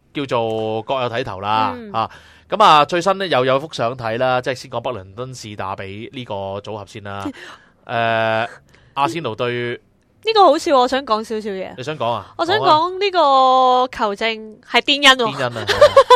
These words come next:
Speaker 2: 呢個好笑，我一睇到呢個癲恩。
Speaker 1: 啊，所以呢，
Speaker 2: <laughs> 你對於阿仙奴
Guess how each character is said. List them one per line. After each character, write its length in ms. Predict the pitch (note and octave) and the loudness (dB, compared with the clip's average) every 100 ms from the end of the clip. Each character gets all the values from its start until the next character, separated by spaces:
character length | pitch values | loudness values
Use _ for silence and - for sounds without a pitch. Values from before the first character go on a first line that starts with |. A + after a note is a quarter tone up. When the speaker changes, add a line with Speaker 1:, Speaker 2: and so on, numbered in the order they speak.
| - - | 4 -2
Speaker 2:
呢 320 | D5 C5+ C5+ - | 6 6 8 8
個 120 | F4+ | 8
好 180 | C4+ F4+ | 8 2
笑， 240 | - C#4 | 2 4
我 100 | C4 | 4
一 40 | C4 G#4 - | 4 4 4
睇 160 | B3+ | 4
到 80 | E4 | 4
呢 80 | E4+ | 4
個 140 | B3+ | 2
癲 400 | A3 - D#4 D4+ C#4+ | 0 0 -2 6 6
恩。 140 | C#4+ - | 4 -2
Speaker 1:
啊， 120 | - D#3 | -2 4
所 160 | A3 | 4
以 140 | A#3+ G3+ | 6 8
呢， 340 | G#3 G#3+ G#3 - - - | 8 8 6 -2 -16 -16
Speaker 2:
<laughs> 320 | - - - | -18 -20 -8
你 120 | D4 F4+ | -2 2
對 180 | F#4+ | 4
於 40 | G4 A#4 - - | 4 2 0 2
阿 240 | E4+ D#4+ | 6 6
仙 240 | - G4 | 4 2
奴 60 | F#4+ | 6